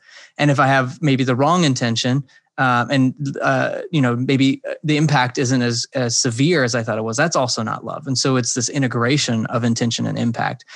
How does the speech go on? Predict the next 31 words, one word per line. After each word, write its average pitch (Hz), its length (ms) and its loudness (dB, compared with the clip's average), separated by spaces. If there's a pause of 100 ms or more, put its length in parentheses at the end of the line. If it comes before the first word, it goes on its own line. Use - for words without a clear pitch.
(160)
where 139 160 4
I 143 160 4
feel 139 200 2
like 123 220 2 (240)
when 139 160 2
we 131 100 6
use 147 260 4
that 123 180 0
phrase, 135 440 2
"telling 135 320 2
the 120 80 0
truth 120 260 -2
in 123 160 0
love," 127 440 2 (400)
what 156 160 2
we're 160 80 2
saying 180 440 4
is, 123 260 2 (400)
"Your 226 400 2 (100)
feelings 156 760 2
on 127 260 2
this 123 220 0
don't 143 380 0
count. - 520 -6 (120)
As 139 160 0
long 214 340 2
as 151 120 -2
my 135 260 2
intention 151 560 2
was 190 160 0
good, 202 420 0